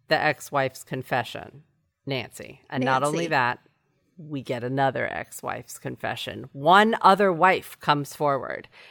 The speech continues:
Speaker 1: and this ex has pretty much the same story.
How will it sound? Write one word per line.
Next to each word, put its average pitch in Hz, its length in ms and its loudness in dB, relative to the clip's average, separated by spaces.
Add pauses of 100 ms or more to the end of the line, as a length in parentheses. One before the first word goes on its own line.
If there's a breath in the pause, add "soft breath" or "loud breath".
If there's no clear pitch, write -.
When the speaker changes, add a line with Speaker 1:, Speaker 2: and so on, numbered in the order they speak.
(320 loud breath)
Speaker 1:
and 156 240 0
this 190 340 0
ex - 380 2
has 135 720 0 (400)
pretty 208 340 2
much 170 360 0
the 151 100 -4
same 135 460 -4
story. 87 760 -8